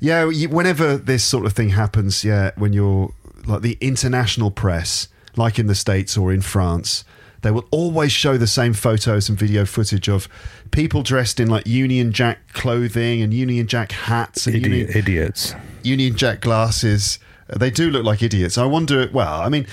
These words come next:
Speaker 1: that's maybe a bit harsh 'cause
Speaker 2: It
Speaker 1: they're
Speaker 2: is harsh, but it's my, it's my prerogative.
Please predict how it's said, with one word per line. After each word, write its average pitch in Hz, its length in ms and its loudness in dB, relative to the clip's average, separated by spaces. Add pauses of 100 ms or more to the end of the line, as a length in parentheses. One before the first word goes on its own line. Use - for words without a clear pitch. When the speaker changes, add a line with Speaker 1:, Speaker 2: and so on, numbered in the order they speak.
(420)
Speaker 1:
that's - 180 -6
maybe 92 300 2
a - 20 -4
bit 78 140 -2
harsh 85 420 -2
'cause 95 220 0
Speaker 2:
It - 40 -2
Speaker 1:
they're 104 100 2
Speaker 2:
is 98 160 0
harsh, 82 280 0
but 95 160 2
it's - 220 0
my, 107 320 2
it's 101 120 -4
my 123 220 0
prerogative. 90 720 0